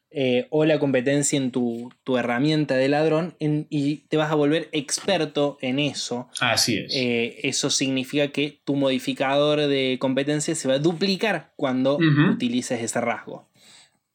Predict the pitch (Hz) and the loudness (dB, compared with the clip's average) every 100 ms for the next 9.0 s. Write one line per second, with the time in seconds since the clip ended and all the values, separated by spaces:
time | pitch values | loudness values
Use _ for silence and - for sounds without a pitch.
0 | _ - 107 - 101 - 107 104 - 151 | _ -4 -2 0 0 0 0 0 -2 2
1 | 139 123 123 117 - - - 139 117 113 | 4 4 4 2 0 -2 -2 -4 -2 0
2 | 107 110 113 - 117 113 113 113 110 107 | 0 0 -2 0 0 0 2 0 0 -2
3 | - 139 127 123 123 - - - _ _ | 0 0 4 4 2 -2 -12 -20 _ _
4 | 113 - 107 104 101 107 92 - - 107 | -8 -4 -4 -2 -2 -2 -4 -12 -14 -4
5 | 110 - - 147 131 131 123 123 160 151 | -4 -2 0 2 2 2 0 2 2 2
6 | 143 - - _ _ 131 123 120 117 113 | 2 -2 -6 _ _ -4 0 2 2 0
7 | 113 120 120 120 - 120 - - - 202 | -2 0 2 2 0 -2 -2 -4 2 4
8 | 156 120 107 - 110 - 127 120 139 - | 4 0 0 0 0 2 2 4 0 -4